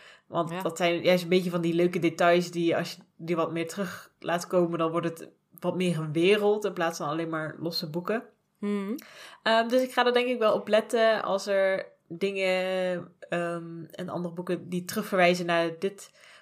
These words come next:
Speaker 1: boek, maar dan niet dus de super obvious dingen zoals dat, eh,
Speaker 2: Oké.
Speaker 1: dat dagboek of zo. Maar gewoon kijken of er wel andere soorten verwijzingen naar boek twee of boek één in zitten.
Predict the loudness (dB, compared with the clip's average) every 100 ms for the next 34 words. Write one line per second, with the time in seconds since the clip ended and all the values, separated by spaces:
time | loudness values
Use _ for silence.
0 | _ -2 0 2 4 4 4 2 0 -2
1 | -4 -4 -2 -2 0 4 2 2 -4 -2
2 | -4 -4 -6 -4 -4 -4 -6 -6 -6 -4
3 | -4 -4 -2 -4 -6 -12 -12 -12 -10 -8
4 | -8 -6 -2 -2 2 2 4 2 4 4
5 | 4 2 2 0 -2 -4 -6 -6 -4 -4
6 | -6 -6 -6 -8 -10 -4 -4 -4 -8 -10
7 | -12 -6 -4 -4 -4 -8 -8 -8 -6 -6